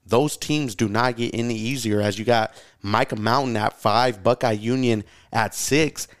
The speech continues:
and then possibly another, uh, region opponent in Arizona College Prep at seven. So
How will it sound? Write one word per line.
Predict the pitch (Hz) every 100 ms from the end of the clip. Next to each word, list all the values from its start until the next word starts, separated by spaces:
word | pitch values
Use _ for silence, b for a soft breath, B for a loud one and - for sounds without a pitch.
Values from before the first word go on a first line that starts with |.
| b
and | 113 101
then | 104 156
possibly | - 131 151 - 120 127 120 110 b b -
another, | 101 107 135 135 120
uh, | 110 101
region | 104 127 117 117
opponent | 104 - 123 139 113 - B B
in | 117 113
Arizona | 104 120 110 123 113
College | - 120 110 -
Prep | - 127 127 107
at | 104 -
seven. | - 123 131 101 95
So | - 127 110 95